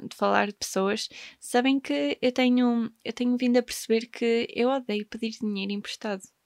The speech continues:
E há pessoas que sentem estupid-, um, sentem-se estupidamente à vontade a fazê-lo. Do género, não que, não que seja completamente mau,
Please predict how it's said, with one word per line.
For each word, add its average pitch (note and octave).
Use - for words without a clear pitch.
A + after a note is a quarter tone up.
E B3+
há C#4+
pessoas -
que -
sentem B3
estupid-, C4+
um, A#3
sentem-se C#4
estupidamente B3+
à A3
vontade A3+
a A3+
fazê-lo. G#3+
Do B3+
género, G3
não C4+
que, C#4
não A3+
que -
seja B3
completamente A3
mau, F#3